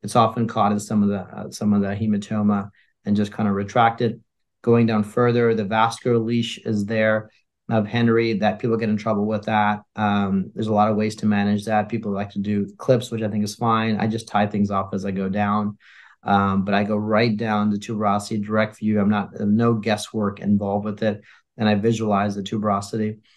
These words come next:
I don't put Homans in there 'cause that's when you can get in trouble with the P I N, particularly on the radial side of the, of the radius. So I will not put any Homans in there, uh, although it's very tempting to, 'cause that would be really helpful.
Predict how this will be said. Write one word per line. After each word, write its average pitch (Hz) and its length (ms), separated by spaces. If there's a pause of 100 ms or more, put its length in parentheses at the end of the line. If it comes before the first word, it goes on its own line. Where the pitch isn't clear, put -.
(320)
I 113 100
don't 131 360
put 135 220
Homans 131 540
in 131 140
there 135 340
'cause 110 160
that's 107 220
when 110 80
you 107 80
can 110 80
get 110 60
in 104 60
trouble 107 300
with 104 140
the 104 80
P 117 180
I 104 200
N, 110 320 (360)
particularly 113 300
on 110 100
the 107 80
radial 107 340
side 107 380
of 104 140
the, 107 80
of 104 300
the 110 100
radius. 113 640 (260)
So - 140
I - 20
will 110 180
not 113 280
put 117 80
any 110 320
Homans 110 480
in 117 120
there, 117 380
uh, 101 140
although 110 220
it's 104 400
very 107 200
tempting 107 500
to, 127 180
'cause 110 100
that 104 100
would 98 120
be 101 140
really 101 200
helpful. 127 640